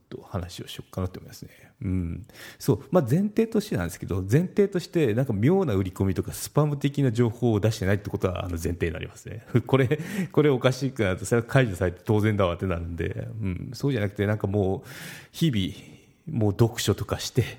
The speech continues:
で、ネットからこう、最新の情報を仕入れて、あ、これはちょっと自分のフォロワーさんのために知っておくといいよっていうようなものを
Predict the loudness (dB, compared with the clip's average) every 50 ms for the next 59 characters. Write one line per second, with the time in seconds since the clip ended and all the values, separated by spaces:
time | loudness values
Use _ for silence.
0 | -14 -4 -2 0 2 2 0 0 2 2 2 2 2 -2 -4 0 2 2 2 2
1 | 0 2 2 2 2 2 0 0 -2 -4 -6 -8 -8 -10 -10 -12 -14 -14 -2 0
2 | 0 0 0 0 0 0 2 2 2 0 0 -2 -6 -14 -20 -20 -20 -18 _ 0
3 | 2 2 2 4 2 2 2 2 2 2 2 0 0 -2 -2 0 2 0 0 -2
4 | -2 2 2 4 4 2 0 -2 -6 -8 -8 -6 -4 -4 -4 -4 -2 0 2 2
5 | 2 2 0 0 0 -2 -4 -8 -16 -20 -20 -18 -18 -20 -16 0 2 4 4 6
6 | 6 4 4 2 2 2 0 0 0 0 -4 -8 -10 _ _ _ -4 -4 -4 -2
7 | 0 0 0 0 0 -4 -12 -16 -14 -10 -10 -10 -10 _ -8 -8 -8 -6 -6 -4
8 | -4 -4 -4 -6 -8 -10 -12 -14 -6 -4 -2 0 2 2 2 2 0 0 0 2
9 | 2 2 2 2 0 -2 -6 -10